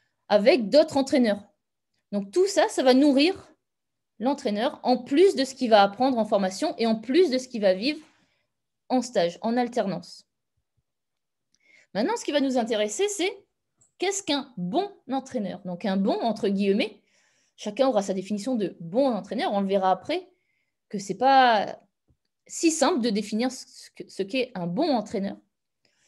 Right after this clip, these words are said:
Mais déjà, ce qu'on peut dire, c'est qu'un bon entraîneur, c'est avant tout un entraîneur qui est compétent. Et un entraîneur qui est compétent, c'est quoi ? Un entraîneur qui est compétent, c'est quelqu'un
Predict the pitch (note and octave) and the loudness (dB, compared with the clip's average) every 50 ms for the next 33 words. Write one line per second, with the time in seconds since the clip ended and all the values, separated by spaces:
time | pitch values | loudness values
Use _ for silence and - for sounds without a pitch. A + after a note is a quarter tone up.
0 | _ _ _ _ _ - C#4 F#4 F4+ E4+ D4+ F4 F#4+ F#4+ - - D4+ C4+ A3 C4+ | _ _ _ _ _ -4 0 2 4 4 4 2 0 0 -4 -4 -4 -2 -2 -2
1 | C4 A#3 D4+ G4 G4+ G4+ - D4+ B3+ - - B3 A3 G3+ - - _ - F#3+ G#3 | -2 0 0 -2 -2 -2 -4 -6 -4 0 0 0 0 0 -2 -8 _ -6 -2 -2
2 | E4 F#4+ E4+ D#4 D4 - - B3 A3 A3+ B3+ D#4 D#4+ - - - - B3+ D4+ C#4+ | 0 0 0 0 -2 0 0 0 0 2 0 -2 -2 -6 -10 -2 2 2 2 2
3 | B3+ B3 A#3+ - C#4+ D4+ F4+ - - _ _ _ _ - G#3 A3 A#3 A#3 A#3 C#4 | 2 -2 -4 -2 -2 -2 -2 -2 -8 _ _ _ _ -4 -4 -4 -4 -2 -2 -2
4 | B3 D4 E4+ D#4+ - - C4 C#4+ C#4+ C#4+ - _ - D#4+ D4+ - D4 - - G3+ | -2 -2 -2 -4 -4 -4 -4 -4 -4 -6 -10 _ -6 -6 -2 -2 -4 -4 -4 -8
5 | F3 - _ _ _ _ _ _ _ _ _ _ _ _ _ _ _ _ _ _ | -14 -14 _ _ _ _ _ _ _ _ _ _ _ _ _ _ _ _ _ _
6 | _ _ _ _ _ _ _ _ _ _ _ - - A#3 B3 C4 C4+ - D4 C4+ | _ _ _ _ _ _ _ _ _ _ _ -4 -2 0 0 0 0 -2 -2 -4
7 | F#4+ G4 - E4 C#4+ C#4+ - C#4 B3+ C4 C4+ C4 - E4+ G4+ G#4 G4+ - - B3+ | -4 -4 -2 -4 -4 -2 -2 -2 0 0 -2 -2 -2 -2 -4 -4 -4 -6 -6 -6
8 | B3 - - - A#3 D4 F#4 - _ _ _ _ _ _ - A3 G#3+ G#3+ - D4 | -6 -6 -4 -2 -2 -2 -2 -8 _ _ _ _ _ _ -6 -6 -6 -6 -6 -8
9 | G4 F#4 - B3+ A#3+ - D#4 D#4 - C4+ B3 - D4 G4 G4 - D4 G#3+ - D4+ | -8 -4 -4 -6 -4 -4 -6 -4 -4 -4 -4 -2 -4 -6 -4 -6 -6 -2 -2 -2
10 | C#4+ - - - C4 F4 | -2 -2 -2 -4 -4 -4